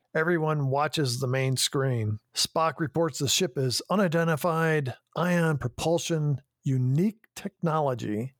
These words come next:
So a woman suddenly beams onto the bridge. Kirk, ever the diplomat, introduces himself, and the woman touches her bracelet,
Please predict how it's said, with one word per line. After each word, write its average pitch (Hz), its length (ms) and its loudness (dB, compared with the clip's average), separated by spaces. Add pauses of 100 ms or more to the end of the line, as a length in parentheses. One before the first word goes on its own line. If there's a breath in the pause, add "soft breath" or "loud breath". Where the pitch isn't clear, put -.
(120)
So 175 260 2
a 165 100 2
woman 165 640 0
suddenly 160 440 0
beams 147 600 0
onto 156 340 0
the 120 140 -2
bridge. 123 640 -2 (100)
Kirk, 190 460 -2 (280)
ever 156 220 -2
the 143 120 -2
diplomat, 135 560 -2 (140)
introduces 147 600 0
himself, 127 640 -2 (100)
and 151 120 0
the 147 60 2
woman 165 360 2
touches 170 420 0
her 127 160 0
bracelet, 151 640 -2